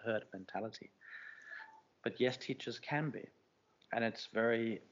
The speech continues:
and they are naturally in some ways. So years later, you will look back and you go,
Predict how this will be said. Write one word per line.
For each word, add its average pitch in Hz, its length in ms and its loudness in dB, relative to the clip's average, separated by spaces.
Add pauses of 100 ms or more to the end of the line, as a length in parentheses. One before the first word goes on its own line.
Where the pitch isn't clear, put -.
(580)
and 143 160 4
they 147 80 8
are 113 480 6
naturally 117 540 -2
in 101 160 -4
some 107 240 -2
ways. 95 320 -2
So 107 280 -6 (540)
years 160 380 8
later, 135 340 6
you 117 160 2
will 113 340 0
look 117 240 -4
back 110 240 2
and 107 80 -8
you 110 80 -8
go, 107 280 -4